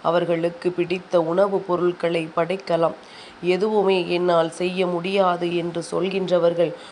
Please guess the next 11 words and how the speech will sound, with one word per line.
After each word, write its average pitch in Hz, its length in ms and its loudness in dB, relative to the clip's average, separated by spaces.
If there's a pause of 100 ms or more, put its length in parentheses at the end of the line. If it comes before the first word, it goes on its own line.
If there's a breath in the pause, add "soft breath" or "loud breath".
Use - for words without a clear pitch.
(140 loud breath)
ஒரு 180 240 2
சொம்பு 196 420 0
நீரையாவது 175 840 2 (140)
அவர்கள் 175 520 4
முன்னால் 170 540 0
வைக்க 185 400 -4
வேண்டும். 170 400 -4 (420 loud breath)
அவர்களின் 180 540 2
படத்தின் 185 520 -2
முன்னால் 180 480 2
வைத்துவிட்டு, 175 680 -2